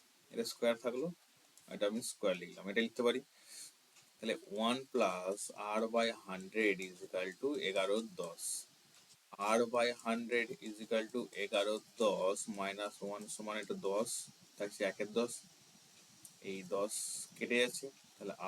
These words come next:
R is equal to আছে কত? টেন পার্সেন্ট। তাহলে আমার আর এখানে কত বেরোলো? টেন পার্সেন্ট। নেক্সট কি বলেছে?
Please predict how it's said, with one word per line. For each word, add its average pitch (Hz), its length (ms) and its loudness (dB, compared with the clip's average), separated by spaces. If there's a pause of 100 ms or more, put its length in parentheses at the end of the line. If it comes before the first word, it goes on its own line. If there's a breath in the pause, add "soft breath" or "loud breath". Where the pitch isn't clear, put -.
(120)
R - 100 4
is 113 120 -2
equal 113 220 2
to 120 120 4
আছে 107 200 0
কত? 107 120 0 (200)
টেন 104 160 2 (100)
পার্সেন্ট। - 300 -8 (460 loud breath)
তাহলে - 180 0 (120)
আমার 120 220 4 (220)
আর 117 140 8
এখানে 127 260 0
কত 120 100 0 (100)
বেরোলো? 131 280 6 (520)
টেন 98 220 2
পার্সেন্ট। 90 340 -6 (1300 loud breath)
নেক্সট - 260 4
কি 311 120 6
বলেছে? 147 220 4